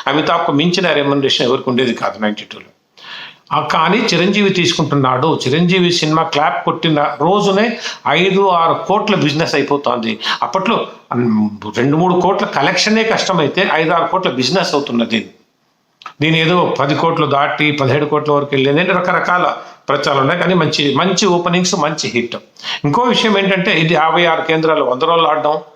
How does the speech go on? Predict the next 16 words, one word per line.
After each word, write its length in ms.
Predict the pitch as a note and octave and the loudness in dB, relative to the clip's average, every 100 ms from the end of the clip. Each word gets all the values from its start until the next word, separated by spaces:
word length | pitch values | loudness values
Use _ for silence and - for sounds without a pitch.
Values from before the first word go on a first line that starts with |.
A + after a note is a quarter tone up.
| - - | -20 -4
మూడు 160 | B2+ C#3 | -2 0
కేంద్రాలు 400 | C#3+ C#3+ C#3 C3+ | 0 0 2 2
వన్ 140 | C#3 | 0
సెవెంటీ 280 | - E3+ E3+ | 0 0 0
ఫైవ్ 160 | E3+ D#3 | 0 0
డేస్ 240 | D3 - | -2 -2
ఆడడం, 180 | B2+ C3 - - F3+ | -4 -4 -4 -4 0
ఇవి 480 | G#3 C4+ C4+ A3 - | 2 2 2 0 -4
పెద్దగా 280 | G#3+ A#3+ A#3+ | -2 0 0
విశేషం 380 | F3+ B3 A3+ | 0 0 0
కాకపోయినా 500 | A3 F3+ F#3+ F#3+ F#3 | 0 0 -2 0 0
కూడా 220 | F3 A3 G3+ | 0 0 0
మరో 280 | D3 G3+ | 0 0
గొప్ప 260 | G3+ - A#3 | 0 -2 0
విశేషం 480 | A#3+ F3 G#3+ F3 D3 | 0 0 0 0 0
ఏంటంటే, 720 | D3 C3 C3 C#3 C3 F3 - | 0 0 0 0 0 -2 -6